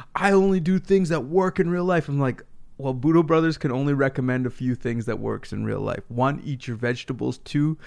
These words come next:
follow your passion and purpose. Three, provide more value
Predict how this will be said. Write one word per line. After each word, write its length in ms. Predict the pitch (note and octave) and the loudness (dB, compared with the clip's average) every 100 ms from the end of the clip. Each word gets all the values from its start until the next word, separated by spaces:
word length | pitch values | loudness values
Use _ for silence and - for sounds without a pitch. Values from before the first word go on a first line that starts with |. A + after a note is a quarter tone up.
| - - | -14 0
follow 200 | B2 B2+ | 2 4
your 160 | B2 A2+ | 2 0
passion 440 | D3+ B2 B2+ A#2+ | 2 2 2 -4
and 120 | A#2 | -4
purpose. 400 | C3 B2 C3 B2+ - - - | -2 -2 -2 -6 -8 -20 -10
Three, 460 | - C3+ D#3 F3 F#3+ - - - | -4 2 2 2 -2 -8 -18 -4
provide 420 | C3+ A#2+ C3+ D3+ | 0 4 4 4
more 180 | D3 D3 | 2 2
value 580 | C3 B2 B2 B2+ C#3 | 4 4 4 2 -2